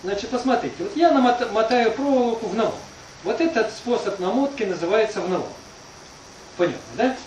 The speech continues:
Он используется довольно часто. Ну, где используется? В тех местах, где не требуется каких-то объемов,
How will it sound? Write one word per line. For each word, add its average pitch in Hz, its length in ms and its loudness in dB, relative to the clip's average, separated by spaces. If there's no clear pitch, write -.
Он 320 240 6
используется 247 800 0
довольно 247 380 6
часто. 202 500 0
Ну, 254 140 0
где 170 380 0
используется? 120 560 -10
В - 80 -12
тех 254 180 0
местах, 220 460 2
где 226 180 -2
не 220 140 0
требуется 180 760 2
каких-то - 380 0
объемов, 143 560 -2